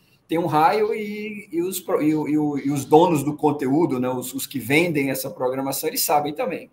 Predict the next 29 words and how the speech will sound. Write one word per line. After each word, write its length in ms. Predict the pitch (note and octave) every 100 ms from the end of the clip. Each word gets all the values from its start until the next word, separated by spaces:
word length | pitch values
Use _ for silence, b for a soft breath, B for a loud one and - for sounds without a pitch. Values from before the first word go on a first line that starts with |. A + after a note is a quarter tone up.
| _
eles 140 | - -
conhecem 400 | C3 B2 C3 D#3+
bem 180 | C3 C3+
tecnicamente. 680 | D3 D3 D#3+ E3 - A2 - _ b b b b b
Só 220 | - -
que 100 | B3
satélite, 760 | D#4+ - C4+ - G3+ C4+ A3+ -
como 180 | - B3
é 40 |
que 80 | C4+
você 40 | F4
vai 140 | D4
controlar? 400 | - G#3+ F#3 D3
Como 160 | - C#4+
é 40 |
que 80 | -
eu 40 |
sei 340 | G#3 - E3 C#3+
que, 180 | - C#3
você, 400 | C3+ - C#3 C3
que 200 | - C#3
esse 180 | C3+
equipamento 400 | B2+ - B2+ C3
tá 60 | C3
sendo 200 | - C3
habilitado 560 | B2 B2 - A#2 A#2 B2
ali 260 | G#2 C3+
ou 80 | B2+
aqui? 340 | A#2 - G2+